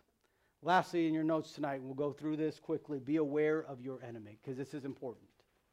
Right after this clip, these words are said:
This is important, young people. First Peter five eight says, "Be sober, be vigilant,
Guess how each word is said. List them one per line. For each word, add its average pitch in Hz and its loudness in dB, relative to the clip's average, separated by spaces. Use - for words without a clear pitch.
This 170 0
is 170 -2
important, 151 -2
young 127 -8
people. 123 -12
First 196 0
Peter 196 2
five 180 6
eight 180 2
says, 165 4
"Be 147 -2
sober, 220 2
be 180 0
vigilant, 214 2